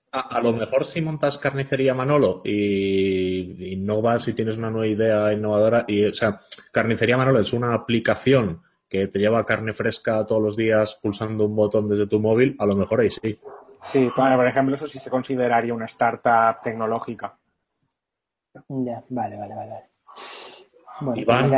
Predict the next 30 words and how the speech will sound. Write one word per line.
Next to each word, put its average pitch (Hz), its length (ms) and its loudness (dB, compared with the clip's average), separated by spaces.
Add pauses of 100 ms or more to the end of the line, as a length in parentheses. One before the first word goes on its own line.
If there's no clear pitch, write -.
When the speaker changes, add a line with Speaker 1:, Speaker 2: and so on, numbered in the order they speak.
Speaker 1:
quiere 131 80 8
Speaker 3:
claro. 131 160 8
Oye, 185 120 8
mira, 185 140 6
Speaker 1:
hacerse 175 260 6
Speaker 3:
eh, 175 120 4
¿cómo, 185 220 6
Speaker 1:
interesante - 100 -4 (240)
Speaker 3:
cómo? - 200 -8
Speaker 1:
y 101 40 -4
nos 101 160 -6
dice 110 260 -10
que 101 640 0
si 101 200 -2
le 95 180 0
hubiésemos 104 380 2
invitado 110 420 4
a - 20 6
él 110 80 2
nos 107 140 -4
contaría 104 400 2
el 101 80 2
día 104 160 2
que 104 100 2
visitó 98 320 0
Google 104 320 2
en 92 60 -4
Mountain 90 340 -4
View. 110 220 0 (1300)
Speaker 3:
Ostras. - 320 -6